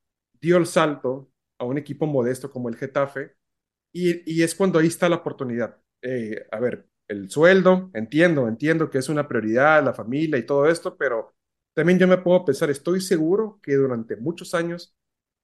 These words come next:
tuvieron la oportunidad de guardar, de invertir y todo eso, y para cuando llegara este momento importante, dar ese salto,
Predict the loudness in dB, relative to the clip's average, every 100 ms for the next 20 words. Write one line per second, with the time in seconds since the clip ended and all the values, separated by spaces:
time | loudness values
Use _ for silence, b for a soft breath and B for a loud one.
0 | _ -2 4 4 4 2 0 0 2 2
1 | 2 4 2 2 -4 -8 -4 -2 2 4
2 | 6 4 2 -4 -8 -10 -8 -6 -6 -8
3 | -4 0 0 0 -6 -8 -10 -4 -2 -2
4 | -6 -6 0 2 2 -2 -6 -6 -10 -10
5 | -10 -12 -10 -10 -10 -12 _ _ _ _
6 | _ _ 0 0 0 -2 -2 -2 -4 -10